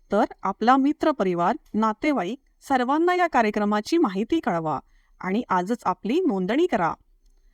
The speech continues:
हे अधिवेशन दिनांक आठ व नऊ जून दोन हजार चोवीस या दिवशी The President हॉटेल, प्रभात रोड, पुणे येथे संपन्न होणार आहे.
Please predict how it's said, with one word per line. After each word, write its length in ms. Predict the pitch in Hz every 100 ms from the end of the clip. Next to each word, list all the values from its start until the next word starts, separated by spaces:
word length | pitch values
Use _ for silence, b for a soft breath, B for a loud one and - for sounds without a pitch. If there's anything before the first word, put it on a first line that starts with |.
| _ -
हे 140 | 330
अधिवेशन 680 | 359 196 220 190 - 240 330 _ -
दिनांक 500 | 240 254 190 175 202 330 - -
आठ 240 | 202 254 - _ -
व 100 | 247
नऊ 320 | 240 247 330 262
जून 240 | 185 302 -
दोन 280 | 180 233 233
हजार 260 | 233 214 220 -
चोवीस 560 | 269 214 196 320 - -
या 160 | 214 302
दिवशी 440 | 269 220 - 220 311 _ _ -
The 80 | 262 -
President 440 | 240 320 311 349 285
हॉटेल, 420 | 254 - 202 320 _
प्रभात 320 | 226 214 240 -
रोड, 220 | - 190 208 -
पुणे 280 | 269 208 - _ -
येथे 320 | 233 - 381
संपन्न 420 | 320 220 202 202
होणार 320 | 214 202 180
आहे. 260 | 175 170